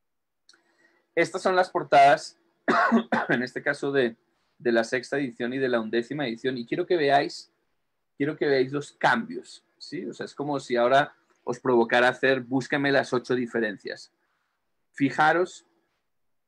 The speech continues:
fijaros en los diferen-, en las diferentes tipografías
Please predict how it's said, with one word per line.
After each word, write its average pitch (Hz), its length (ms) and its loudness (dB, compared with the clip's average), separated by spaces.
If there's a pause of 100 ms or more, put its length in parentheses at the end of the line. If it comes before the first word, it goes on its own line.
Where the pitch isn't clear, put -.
(440)
fijaros 135 520 0
en 160 100 -2
los 127 160 -2
diferen-, 117 400 -2
en 117 140 -2
las 113 100 -2
diferentes 117 500 -6
tipografías 120 1000 -4